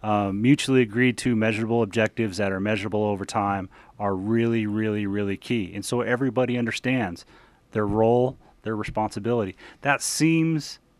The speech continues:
like it's simple, but if you don't have everybody on the same page, what happens if you're not working together?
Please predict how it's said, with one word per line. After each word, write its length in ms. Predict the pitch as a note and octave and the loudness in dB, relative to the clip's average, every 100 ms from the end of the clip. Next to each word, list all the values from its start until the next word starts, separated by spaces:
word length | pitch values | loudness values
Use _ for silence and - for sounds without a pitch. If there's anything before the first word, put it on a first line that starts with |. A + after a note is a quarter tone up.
| - | -6
like 220 | B2 B2 | -2 -2
it's 140 | A2+ - | -2 -6
simple, 440 | B2+ B2+ D#3 E3 _ _ _ - - - - | -6 -2 -4 -6 _ _ _ -20 -20 -14 4
but 240 | C3+ C3 _ | 4 4 _
if 120 | A2+ | -2
you 60 | C#3+ | 4
don't 160 | D3 D3 | 4 4
have 200 | C#3 B2+ | 2 0
everybody 340 | B2 B2+ B2+ | 0 2 2
on 140 | A#2+ | 2
the 60 | A2+ | 0
same 260 | - A#2+ G#2+ | 0 -2 0
page, 420 | C#3+ C#3 A2+ A2 | 0 0 -2 -2
what 160 | A#2+ | 0
happens 380 | C#3+ C#3+ C3+ B2 | 4 2 2 0
if 140 | B2 B2+ | -2 0
you're 100 | B2+ | 0
not 180 | B2 | 0
working 300 | A#2 C3 B2+ | 0 0 0
together? 480 | A#2+ A2+ D3+ G2+ - | 0 2 2 0 -6